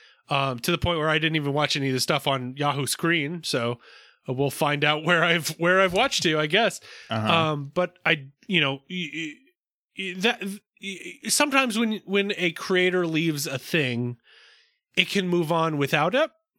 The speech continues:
Speaker 1: and have kind of a different vision. But because it seemed like such a singular vision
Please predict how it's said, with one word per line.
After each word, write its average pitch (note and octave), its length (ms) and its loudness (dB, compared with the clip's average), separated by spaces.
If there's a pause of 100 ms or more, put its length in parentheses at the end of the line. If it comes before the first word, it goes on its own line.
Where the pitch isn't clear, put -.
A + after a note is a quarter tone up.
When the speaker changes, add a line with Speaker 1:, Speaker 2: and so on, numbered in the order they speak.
(240)
Speaker 1:
and D#3+ 160 2
have D#3+ 260 2
kind D#3+ 200 0
of C#3+ 100 -2
a C#3 40 -4
different C#3 360 -4
vision. D3 340 -2
But D#3 280 -2
because G3+ 500 0
it - 260 -4
seemed F#3+ 640 0
like D3+ 160 0
such - 440 2
a D3 160 -2
singular F#3+ 720 0
vision C3 640 -2